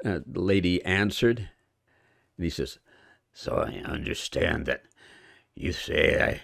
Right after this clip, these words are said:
should have been dead, like, twenty years ago. You're right.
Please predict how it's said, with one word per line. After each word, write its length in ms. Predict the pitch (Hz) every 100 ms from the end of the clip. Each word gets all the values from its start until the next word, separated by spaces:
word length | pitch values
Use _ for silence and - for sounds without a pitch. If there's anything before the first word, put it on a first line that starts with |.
| -
should 200 | - -
have 120 | 87 -
been 280 | 76 73
dead, 320 | 65 73 76 -
like, 220 | - -
twenty 320 | - - 110
years 400 | - - - -
ago. 460 | - - - - - _ _ _ - _ _ _ _ _ _ _ _ _ _ _ _ _ _ _ _ -
You're 200 | - 69
right. 540 | 69 - - -